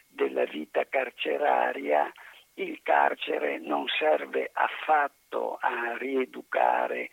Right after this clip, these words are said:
o a reinserire nella società. E allora uno dei temi che verranno affrontati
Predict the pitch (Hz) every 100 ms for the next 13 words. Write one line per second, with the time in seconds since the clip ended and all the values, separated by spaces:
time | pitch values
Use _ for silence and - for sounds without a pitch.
0 | - - - - 147 135 131 127 127 120
1 | - 131 123 123 123 123 - - - -
2 | 117 - - - 120 - - 110 - -
3 | - - - - - 135 135 151 156 147
4 | 135 135 156 156 143 131 131 - 156 147
5 | 143 131 117 - - - - - 123 127
6 | 139 - - - 85 - - 71 69 -
7 | - - - - - 156